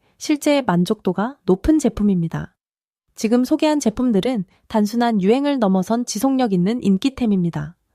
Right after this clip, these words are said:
많은 선택이 집중된 제품에는 이유가 있습니다. 고민을 줄여주는 추천이 되었으면 좋겠습니다. 데이터와 사용자 피드백을 함께 고려해 정리했습니다. 제품을 고를 때 필요한 정보만 압축해서 보여드렸어요.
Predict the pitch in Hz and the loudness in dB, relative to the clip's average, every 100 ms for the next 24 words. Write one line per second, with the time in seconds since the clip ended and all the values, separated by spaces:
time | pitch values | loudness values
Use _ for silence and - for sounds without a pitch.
0 | _ _ _ _ _ 202 208 254 269 339 | _ _ _ _ _ 0 2 2 2 2
1 | 349 339 311 - 254 247 247 233 196 202 | 2 2 0 -2 -2 0 0 0 0 2
2 | 180 220 294 - 196 202 202 196 - 233 | 2 2 -2 -2 2 2 2 -2 -2 -2
3 | 185 156 160 - _ _ _ _ _ _ | -2 -4 -8 -14 _ _ _ _ _ _
4 | 226 226 240 240 - 226 226 208 277 302 | 0 2 4 0 0 0 2 0 -2 -4
5 | - 339 311 294 226 214 196 175 180 208 | -4 0 2 2 0 0 -2 0 -2 -4
6 | 247 - 185 165 147 - _ _ _ _ | -4 0 -2 -2 -8 -12 _ _ _ _
7 | _ _ _ 220 220 226 220 220 226 339 | _ _ _ 0 2 2 4 2 2 2
8 | 330 320 311 330 320 254 190 247 311 - | 4 2 0 0 0 0 0 -2 -2 -4
9 | 320 320 302 202 190 208 269 208 185 190 | 0 0 2 2 4 2 2 0 2 2
10 | 196 - 202 165 147 156 _ _ _ _ | 0 -2 -4 -4 -6 -12 _ _ _ _
11 | - 240 226 262 269 208 185 175 277 254 | -6 -4 0 2 2 2 2 0 -2 -4
12 | - 339 330 330 277 247 247 233 185 - | -2 2 4 4 0 2 2 0 -2 -4
13 | - 220 202 226 202 196 190 180 175 175 | -6 -4 -2 2 2 2 2 0 0 -4
14 | 165 165 | -4 -6